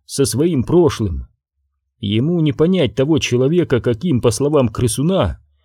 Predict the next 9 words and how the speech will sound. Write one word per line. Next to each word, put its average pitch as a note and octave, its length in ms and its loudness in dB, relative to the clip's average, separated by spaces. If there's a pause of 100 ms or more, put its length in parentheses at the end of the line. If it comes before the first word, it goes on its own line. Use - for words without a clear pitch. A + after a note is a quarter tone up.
(140)
он C3+ 260 2
был E3 180 6
раньше. C#3+ 580 0 (720)
Прежний B2+ 560 0
Томас C#3+ 640 0 (340)
ему B2+ 340 -2
просто D#3+ 520 0
не C#3+ 140 0
нравился. D3+ 760 0